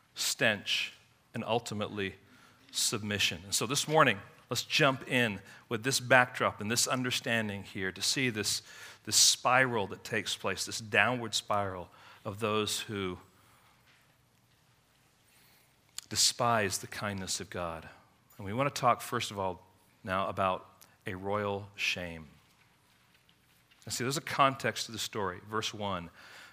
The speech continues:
"After this, the king of the Ammonites died, and Hanun, his son, reigned in his place." It is said that a kingdom is most vulnerable when its king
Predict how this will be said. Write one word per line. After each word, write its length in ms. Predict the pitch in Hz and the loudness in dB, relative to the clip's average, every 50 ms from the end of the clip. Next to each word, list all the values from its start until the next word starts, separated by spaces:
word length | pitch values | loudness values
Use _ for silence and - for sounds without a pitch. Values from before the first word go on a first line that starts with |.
| _ - | _ 4
"After 240 | 110 127 - - | 4 4 6 2
this, 460 | 175 151 165 160 156 170 - - - - | 4 8 10 10 10 10 8 4 2 0
the 100 | - - | -4 -8
king 500 | - - - 156 151 156 175 185 190 - - - - - - | -4 2 6 6 6 6 4 2 -2 -6 -8 -16 -18 -8 0
of 120 | - 135 120 | 0 2 2
the 120 | 135 - | 2 2
Ammonites 580 | 139 147 151 151 147 147 143 139 139 131 - - | 4 6 6 6 8 8 10 8 8 8 4 -2
died, 520 | 131 120 143 131 131 123 113 113 120 117 | 2 6 8 10 12 12 12 10 10 8
and 120 | 113 110 | 4 4
Hanun, 560 | 107 - - 175 175 175 151 123 117 127 135 - - - - - - - - - | 4 6 8 8 8 8 8 6 2 0 -2 -6 -10 -20 -20 -20 -20 -20 -12 -4
his 200 | - 147 135 - | 0 2 4 6
son, 560 | - - 175 151 135 131 123 120 117 117 113 - | 6 8 8 8 8 8 6 4 2 -2 -6 -8
reigned 480 | 123 117 123 131 135 143 156 160 160 143 | -2 4 6 6 8 8 6 2 0 -2
in 340 | - - 135 131 131 127 131 | -2 2 2 4 4 2 0
his 400 | 113 104 127 120 120 120 - - | -2 -2 0 0 0 0 -2 -6
place." 400 | - - 139 120 101 90 - - | -2 2 4 4 4 4 2 0
It 80 | 120 | 0
is 160 | 151 165 - - | 4 4 6 6
said 400 | - 147 135 135 135 135 135 139 - - - - - - - - - | 8 8 8 8 8 6 4 0 -14 -16 -16 -16 -16 -16 -8 0 2
that 100 | 127 117 | 4 4
a 80 | 123 | 4
kingdom 580 | 120 - - - 180 180 185 185 180 196 185 180 | 2 2 0 2 4 4 4 6 6 6 4 4
is 260 | - 156 139 127 - 139 | 2 -2 -2 -2 -2 -2
most 240 | 127 127 123 - | -2 0 0 -2
vulnerable 1080 | 131 120 113 107 104 143 147 170 202 190 165 139 117 104 117 107 101 101 104 107 107 - - - _ _ _ - - _ _ _ _ | -4 -6 -6 2 6 8 8 10 8 6 4 0 0 0 -2 -4 -2 -2 -4 -6 -8 -10 -16 -20 _ _ _ -20 -20 _ _ _ _
when 260 | - 104 107 117 117 | -10 -6 -4 -2 -2
its 160 | 117 107 - - | 0 0 -2 -4
king 560 | - - - - 143 131 123 117 113 110 | -4 -4 -4 0 0 2 0 0 -2 -6